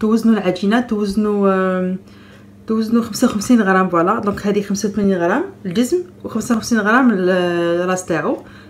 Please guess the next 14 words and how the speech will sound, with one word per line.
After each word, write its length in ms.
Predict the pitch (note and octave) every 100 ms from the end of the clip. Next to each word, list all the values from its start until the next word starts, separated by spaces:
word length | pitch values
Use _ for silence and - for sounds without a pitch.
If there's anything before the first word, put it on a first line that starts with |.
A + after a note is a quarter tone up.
| -
خمسة 240 | A#3+ B3
وخمسين 280 | A#3+ A#3 A3+
غرام، 340 | G3 G#3+ D4+ D#4+ -
تكوروه 460 | - A3+ G#3+ A3
مليح 300 | G3+ A#3+ C4
مليح، 180 | G#3+ G3+
ديروا 320 | E3+ G3 G3
امبول 440 | G3+ F#3+ F#3 G#3 F#3+
مشبع 480 | F#3+ F3+ D#3 A#3 -
مدوره 380 | F3+ F3 F3 E3+
مليح. 360 | F3 G3 E4+ - - - - - - - - - - - - - - -
دونك 140 | A#3+ D4
واش 120 | C#4+
حديروا؟ 600 | - G#3+ G3+ F3 D#3+